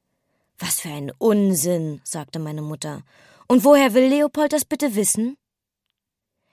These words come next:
„Er hat mal was vergessen und darum ist er zurückgegangen. Aber da war alles zu“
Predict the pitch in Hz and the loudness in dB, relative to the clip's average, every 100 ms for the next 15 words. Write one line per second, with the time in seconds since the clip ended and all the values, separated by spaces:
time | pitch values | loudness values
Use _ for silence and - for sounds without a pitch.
0 | _ - - - 233 262 277 262 254 - | _ -20 -18 -2 2 2 4 4 4 2
1 | 247 226 277 269 196 165 185 180 226 240 | 0 2 0 0 -4 -4 0 0 0 0
2 | 262 - 285 311 320 208 180 165 175 _ | -2 0 0 2 0 0 0 -2 -12 _
3 | _ - 196 180 170 127 165 208 - - | _ -4 -2 -2 -2 -2 -2 -2 -4 -4
4 | 359 311 | -4 -4